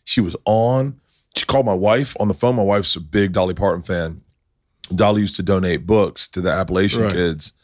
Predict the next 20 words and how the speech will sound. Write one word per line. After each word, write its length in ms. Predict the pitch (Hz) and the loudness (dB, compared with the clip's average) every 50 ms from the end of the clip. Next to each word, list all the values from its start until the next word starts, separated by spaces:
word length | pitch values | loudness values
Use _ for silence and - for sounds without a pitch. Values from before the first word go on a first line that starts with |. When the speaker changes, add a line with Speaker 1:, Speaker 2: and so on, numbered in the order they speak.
| _ _ - - - _ _ - - | _ _ -20 -20 -20 _ _ -2 0
Speaker 1:
and, 340 | 95 101 98 95 95 95 | 2 2 4 2 2 0
uh, 400 | 98 90 90 90 90 85 82 76 - _ _ _ _ _ - | 0 0 0 0 0 -2 -2 -4 -6 _ _ _ _ _ -8
my 240 | - 101 101 90 87 | -4 -2 0 0 0
wife 380 | 90 90 92 90 90 - - - | 0 0 0 -2 -2 -4 -8 -10
lost 460 | 80 85 87 82 80 - - - - | -8 -6 -4 -4 -2 -2 -4 -4 -4
her 80 | - | -6
mind. 500 | - - - - - - - - - - - | -8 -6 -6 -8 -8 -10 -12 -12 -14 -10 -6
My 120 | - 90 | -6 -4
wife, 240 | - - - - - | -4 -4 -4 -4 -2
and 120 | 98 101 | 0 0
then 60 | 98 87 | 2 0
she 160 | - - - | 0 -2 -2
signed 240 | - 104 95 87 87 | 0 0 0 -2 -2
a 20 | |
guitar, 440 | 78 - - - 104 107 104 98 98 | -6 -8 -4 0 2 2 2 2 -2
gave 180 | 92 95 95 | -6 -8 -10
it 60 | 90 - | -8 -8
to 60 | - | -6
my 80 | 92 87 | -4 -2
wife. 520 | 92 101 101 101 104 101 95 - - - | 2 2 4 4 2 0 -2 -6 -10 -18